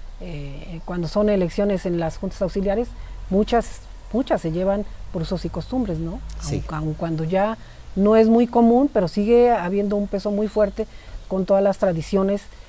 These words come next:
Speaker 1: y las costumbres que hay en las comunidades de nuestro país. Entonces sí,
Speaker 2: Sí.
Speaker 1: lo que dice Pablo, pues sí, sí es muy cierto,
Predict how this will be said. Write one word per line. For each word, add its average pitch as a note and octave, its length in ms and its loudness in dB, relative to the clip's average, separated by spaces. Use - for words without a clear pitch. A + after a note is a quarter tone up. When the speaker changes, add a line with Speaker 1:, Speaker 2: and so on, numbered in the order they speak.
Speaker 1:
y F#3 60 -4
las F3 160 -2
costumbres F#3 540 -2
que F3+ 160 0
hay F3+ 260 -2
en F3+ 120 -6
las D3 240 -8
comunidades D#3 640 -4
de F3+ 80 -2
nuestro F3+ 200 -6
país. C4+ 280 -2
Entonces B3 260 -4
sí, D4 120 0
Speaker 2:
Sí. A#2 160 -4
Speaker 1:
lo G#3 140 4
que G3+ 80 6
dice A3 200 4
Pablo, G#3 300 2
pues G#3 120 -12
sí, G3+ 140 -4
sí A3+ 160 6
es A3+ 80 10
muy A3 160 4
cierto, G3 480 0